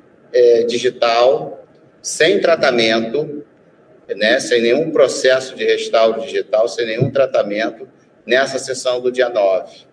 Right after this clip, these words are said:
Então, às dezesseis horas, na Cinemateca do Mano, Rio de Janeiro. Então, acho que com isso, o festival também cumpre um papel que é muito importante,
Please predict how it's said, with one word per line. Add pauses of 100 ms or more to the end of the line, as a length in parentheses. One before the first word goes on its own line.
(520)
Então,
às
dezesseis
horas,
na
Cinemateca
do
Mano,
Rio
de
Janeiro. (440)
Então,
acho
que
com
isso, (400)
o
festival
também
cumpre
um
papel
que
é
muito
importante,